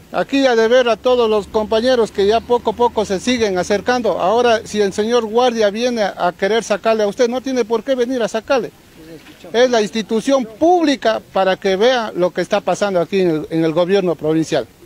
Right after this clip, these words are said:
La maquinaria, aquí ha de ver la maquinaria de, de los contratistas que se pasó el señor Guamán. Se encuentran parados ahí. Igual también la número diez del contratista, señor Guamán, igual.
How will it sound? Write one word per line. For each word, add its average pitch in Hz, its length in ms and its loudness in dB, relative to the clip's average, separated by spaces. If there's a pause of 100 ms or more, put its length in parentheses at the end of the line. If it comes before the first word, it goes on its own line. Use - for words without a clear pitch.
(100)
La 208 200 -2
maquinaria, 262 640 -2 (500)
aquí 262 260 -4
ha 330 80 0
de 269 140 4
ver 262 100 4
la 254 120 0
maquinaria 240 480 0
de, 202 160 0
de 196 240 -2
los 190 220 0
contratistas 202 640 -4
que 185 120 -6
se - 80 -12
pasó 190 340 -2
el 196 80 -2
señor 208 280 -4
Guamán. 196 460 -2 (160)
Se - 120 -4
encuentran 226 420 -2
parados 247 420 0
ahí. 226 240 0 (880)
Igual 175 260 0
también 190 300 -2
la 180 120 -2
número 185 360 -2
diez 190 240 0
del 165 220 -6
contratista, 160 640 -10
señor 165 280 -14
Guamán, 160 520 -8
igual. 156 320 -2